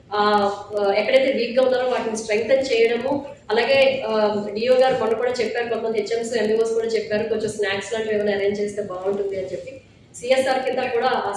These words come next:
స్నాక్స్ కూడా, ఆ, ఈవినింగ్ క్లాసెస్ కి అరేంజ్ చేయడం జరుగుతుందండి. ఏదేమైనప్పటికీ కూడా టెన్త్ క్లాస్ లో పాస్ పర్సెంటేజ్ పెరగాలి కాబట్టి దానికి సంబంధించి కూడా ఇన్‌స్ట్రక్షన్స్ ఇవ్వడం జరిగింది. ముఖ్యంగా మీ ద్వారా కూడా నేను తల్లిదండ్రులకి, ఆ, అక్కడ పిల్లలకి,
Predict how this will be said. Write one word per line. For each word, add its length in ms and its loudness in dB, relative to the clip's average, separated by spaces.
స్నాక్స్ 420 -2
కూడా, 160 2
ఆ, 420 -2
ఈవినింగ్ 340 2
క్లాసెస్ 420 -2
కి 60 -4
అరేంజ్ 300 0
చేయడం 200 8
జరుగుతుందండి. 540 -4
ఏదేమైనప్పటికీ 1000 4
కూడా 140 0
టెన్త్ 340 -4
క్లాస్ 240 -2
లో 140 -6
పాస్ 280 -4
పర్సెంటేజ్ 500 -6
పెరగాలి 320 0
కాబట్టి 400 -4
దానికి 800 0
సంబంధించి 420 -2
కూడా 140 -2
ఇన్‌స్ట్రక్షన్స్ 480 -6
ఇవ్వడం 240 -6
జరిగింది. 500 -6
ముఖ్యంగా 520 2
మీ 120 -2
ద్వారా 220 2
కూడా 320 0
నేను 440 2
తల్లిదండ్రులకి, 840 0
ఆ, 160 0
అక్కడ 280 -2
పిల్లలకి, 600 -4